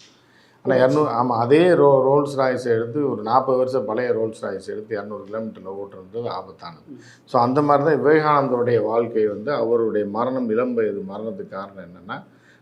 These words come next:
Speaker 1: அவருடைய திங்கிங்கும், அவருடைய மன வேகம், அந்த சூடு இருக்கு இல்லையா, அதற்கு இந்த உடம்பு தாங்கல அப்படின்பாங்க. So, இந்த மாதிரி ஒரு மணி நேரம்ன்றது வந்து நம்முடைய மாண்புமிகு பிரதமர் அவர்கள் வந்து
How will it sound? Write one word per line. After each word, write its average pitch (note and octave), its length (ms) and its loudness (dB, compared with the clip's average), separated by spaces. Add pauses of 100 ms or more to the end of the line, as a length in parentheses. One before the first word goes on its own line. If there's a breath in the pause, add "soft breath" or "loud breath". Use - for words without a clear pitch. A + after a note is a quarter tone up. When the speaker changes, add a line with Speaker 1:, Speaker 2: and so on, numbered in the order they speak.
Speaker 1:
அவருடைய G#2 420 -2 (540)
திங்கிங்கும், B2+ 640 -4 (220)
அவருடைய G2 500 -8 (120)
மன A#2+ 280 0
வேகம், A#2 420 0
அந்த G2+ 200 -8
சூடு D3 340 -6
இருக்கு F#2 200 -6
இல்லையா, F2+ 200 -12 (340 soft breath)
அதற்கு C3 380 -2
இந்த A#2+ 120 0
உடம்பு A#2+ 380 -2
தாங்கல F#2 440 -12 (420)
அப்படின்பாங்க. F2+ 460 -16 (560 soft breath)
So, E3+ 240 2
இந்த D3 260 4
மாதிரி F3 320 2
ஒரு C#3 220 2
மணி E3 240 -2
நேரம்ன்றது D3+ 840 -4
வந்து C3 220 -6
நம்முடைய B2 420 -2
மாண்புமிகு B2 560 -4
பிரதமர் A#2 400 -2
அவர்கள் F#2+ 300 -6
வந்து F2+ 540 -8